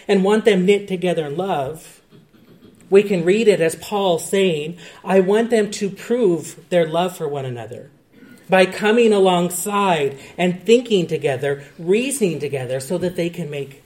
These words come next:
decisions together." And for what purpose? What does unity accomplish here?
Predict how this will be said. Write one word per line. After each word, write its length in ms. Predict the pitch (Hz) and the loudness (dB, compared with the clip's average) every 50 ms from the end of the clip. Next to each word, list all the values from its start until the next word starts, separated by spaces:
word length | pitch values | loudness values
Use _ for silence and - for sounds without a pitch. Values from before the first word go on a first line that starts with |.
| _ _ | _ _
decisions 840 | 160 151 - - 190 175 - 170 139 120 120 117 - - - - - - - - | -16 -14 -12 -12 -12 -12 -10 -10 -12 -12 -14 -14 -16 -16 -16 -18 -20 -20 -20 -20
together." 500 | - 143 135 139 127 117 117 110 101 - - _ _ _ - - - - - - _ _ _ _ _ _ _ _ _ _ _ _ _ _ _ _ _ _ - _ _ _ _ - | -18 -14 -12 -12 -12 -12 -12 -14 -16 -16 -20 _ _ _ -20 -20 -20 -20 -20 -20 _ _ _ _ _ _ _ _ _ _ _ _ _ _ _ _ _ _ -20 _ _ _ _ -6
And 160 | 190 180 180 | -4 -4 -2
for 120 | 196 196 180 | 0 0 0
what 320 | 180 185 175 180 - - | 2 0 0 -2 -6 -14
purpose? 960 | - - - 196 190 196 - 131 - - - - - - - - - - _ _ _ _ _ _ _ _ _ _ _ _ _ _ _ _ _ _ _ - | -14 -8 -6 -6 -6 -6 -8 -12 -12 -12 -14 -12 -12 -12 -14 -14 -18 -20 _ _ _ _ _ _ _ _ _ _ _ _ _ _ _ _ _ _ _ 2
What 180 | 175 185 180 | 2 4 6
does 280 | 190 208 214 208 160 156 | 8 8 8 6 4 0
unity 720 | 160 175 190 190 190 185 180 160 151 143 139 165 165 175 | 0 2 4 4 6 4 2 0 -2 -4 -6 -6 -8 -10
accomplish 760 | 156 160 160 - - 185 185 185 185 185 151 123 127 - - | -12 -14 -14 -12 -10 -8 -8 -6 -6 -8 -8 -10 -10 -12 -16
here? 420 | - - 147 123 113 107 - 131 | -16 -14 -12 -12 -12 -12 -14 -18